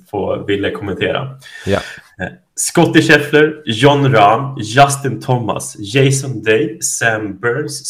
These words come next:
Speaker 1: Sung Jae Im, Jordan Spieth, Tyrrell Hatton, Xander Schauffele, Ricky Fowler.
Speaker 2: Ja.
Speaker 1: Ja.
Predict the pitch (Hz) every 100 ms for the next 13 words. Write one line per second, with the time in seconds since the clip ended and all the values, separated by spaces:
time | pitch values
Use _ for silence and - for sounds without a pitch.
0 | - 139 135 120 123 113 - 110 107 110
1 | - 107 123 117 110 107 - - 107 113
2 | - _ - 117 107 107 117 104 - 107
3 | 92 - - 120 110 104 101 - 107 107
4 | 104 95 95 _ _ 104 104 - 101 -
5 | 113 110 101 - 110 _ _ _ _ _
6 | _ _ _ _ _ _ _ _ - 101
7 | 95 131 147 -